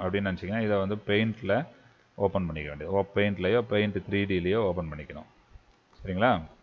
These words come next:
open பண்ணியாச்சு. சரி, இப்போ pencil tool எடுத்துக்கலாம். இந்த, இந்த மவுஸையே நீங்க ஃபாலோ பண்ணீங்கன்னா பண்ணிடலாம். கலரை மாத்திக்கலாம், சைஸை பெருசு பண்ணிக்கலாம், இல்ல சின்னது பண்ணிக்கலாம்.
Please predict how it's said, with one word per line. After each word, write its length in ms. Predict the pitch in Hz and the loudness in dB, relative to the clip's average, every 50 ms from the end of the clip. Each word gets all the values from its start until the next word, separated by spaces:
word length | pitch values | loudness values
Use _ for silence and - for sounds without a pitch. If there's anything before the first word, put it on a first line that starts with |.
| - _ _ - - - - - _ _ _ - - - 82 73 - | -20 _ _ -20 -18 -18 -20 -20 _ _ _ -20 -20 -20 -20 -18 -10
open 280 | - 101 104 95 95 90 | -4 -2 -2 -2 -2 -4
பண்ணியாச்சு. 360 | 85 82 78 76 - - - - - - | -4 -4 -6 -8 -8 -12 -18 -18 -20 -20
சரி, 200 | - - 123 120 117 107 | -2 2 2 4 4 2
இப்போ 220 | 110 107 - 120 127 127 123 - | 2 2 2 2 2 2 0 0
pencil 420 | - 120 107 107 101 - 110 101 90 | 0 2 2 2 0 0 -2 -2 0
tool 240 | - 92 92 87 82 78 - - - - _ _ - | 0 0 0 0 -2 -6 -10 -16 -20 -20 _ _ -8
எடுத்துக்கலாம். 500 | 87 82 - 82 78 78 82 92 90 - | -8 -6 -6 -8 -4 -4 -4 -4 -4 -4
இந்த, 140 | 95 90 87 85 82 82 82 82 | -2 -2 -2 -2 -2 -4 -6 -2
இந்த 140 | 95 98 98 101 | -2 2 2 4
மவுஸையே 320 | 110 123 117 - 131 131 127 | 4 2 2 2 2 4 4
நீங்க 120 | 117 107 95 | 2 2 4
ஃபாலோ 180 | 107 104 113 107 | 4 4 6 4
பண்ணீங்கன்னா 340 | 107 101 98 95 104 127 131 95 | 2 0 0 0 0 0 0 0
பண்ணிடலாம். 400 | 95 87 82 78 78 78 - - - - - - | -2 -4 -4 -6 -8 -10 -10 -12 -16 -10 0 2
கலரை 260 | 101 104 107 98 95 87 | 4 6 6 6 6 4
மாத்திக்கலாம், 520 | 85 82 - 85 80 80 80 80 80 82 80 - - - - - - - - - - - - - - - | 0 -2 -2 -6 -8 -6 -6 -6 -6 -8 -10 -12 -16 -18 -16 -18 -16 -14 -12 -12 -12 -12 -14 -20 -20 -4
சைஸை 360 | - 101 101 101 - - 101 90 - - | 0 0 0 0 0 -2 -2 -2 -2 -4
பெருசு 220 | - 90 80 - - - | -8 -8 -8 -10 -14 -12
பண்ணிக்கலாம், 440 | 87 80 78 76 82 78 78 73 78 82 | -12 -12 -10 -12 -10 -12 -12 -12 -12 -12
இல்ல 120 | 87 90 92 90 - | -6 -6 -6 -6 -4
சின்னது 220 | 95 85 80 80 76 | -6 -6 -4 -6 -8
பண்ணிக்கலாம். 360 | 76 73 71 78 76 - | -10 -14 -14 -16 -18 -18